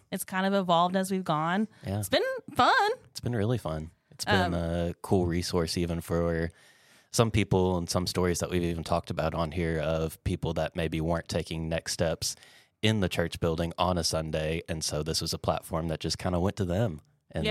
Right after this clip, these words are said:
Speaker 1: Yeah.
Speaker 2: think that's been a really cool part of it, is just reaching people outside these walls.
Speaker 1: Yeah, I've loved seeing, like, some of the clips where people share some of the clips, or, like you said, the stories of saying, like, "Hey, that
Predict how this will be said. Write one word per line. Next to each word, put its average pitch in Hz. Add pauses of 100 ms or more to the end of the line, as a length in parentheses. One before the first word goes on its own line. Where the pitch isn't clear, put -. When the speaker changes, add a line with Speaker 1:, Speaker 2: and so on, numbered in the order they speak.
Speaker 1:
Yeah. -
Speaker 2:
think 87
that's 82
been 78
a 76
really 78
cool 78
part 82
of 71
it, 73
is 73
just 80
reaching 80
people 85 (560)
outside 101
these 98
walls. 98 (220)
Speaker 1:
Yeah, 208
I've 208
loved 220
seeing, 208
like, 185
some 196
of 185
the 170
clips -
where 196
people 185
share 190
some 196
of 190
the 190
clips, 190
or, 165 (220)
like 175
you 165
said, 160
the 156
stories 165
of 160
saying, 175
like, 160
"Hey, 202
that 185